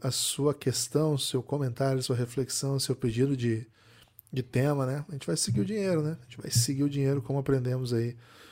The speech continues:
com grupos internacionais. Lucas, vamos começar com o Pablo, hein? O Pablo foi o primeiro Pix da noite dizendo o seguinte:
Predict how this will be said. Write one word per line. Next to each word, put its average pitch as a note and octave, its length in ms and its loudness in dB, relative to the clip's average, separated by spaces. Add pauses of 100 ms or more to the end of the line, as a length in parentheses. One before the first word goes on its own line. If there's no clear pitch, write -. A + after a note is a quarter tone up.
(400)
com A#2+ 220 -6
grupos A#2 300 -2
internacionais. A#2+ 880 -2
Lucas, A#2+ 680 8
vamos D3+ 180 -2
começar D#3+ 440 2
com A#3+ 360 0
o C4 120 2
Pablo, A#3+ 540 10
hein? G#3 160 6 (460)
O A#3+ 140 4
Pablo G#3 600 10
foi F3 160 10
o E3+ 60 8
primeiro E3+ 300 8
Pix E3 320 2
da D#3+ 140 4
noite E3 240 6
dizendo F3+ 240 0
o F3+ 40 -2
seguinte: F#3+ 760 -2